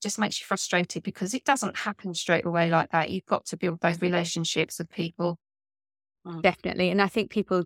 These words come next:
Speaker 2: do look for the short-term gain in any form of marketing and especially with networking. And I've certainly heard that from a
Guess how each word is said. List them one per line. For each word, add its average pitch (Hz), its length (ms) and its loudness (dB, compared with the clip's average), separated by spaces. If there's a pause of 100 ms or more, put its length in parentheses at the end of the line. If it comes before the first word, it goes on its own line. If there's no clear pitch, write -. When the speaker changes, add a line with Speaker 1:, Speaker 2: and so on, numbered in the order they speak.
Speaker 2:
do 175 420 4 (480)
look 190 300 4
for - 100 -4
the 170 60 -2
short-term 170 460 -2
gain 170 400 0 (460)
in 190 200 0
any 190 160 6
form 170 200 0
of 165 120 -4
marketing 165 580 -2
and 180 120 -2
especially - 420 -2
with 165 160 -10
networking. 165 640 -4
And 190 100 4
I've 208 140 4
certainly 175 320 0
heard 165 260 0
that 165 240 -4
from 165 120 -4
a 160 60 -6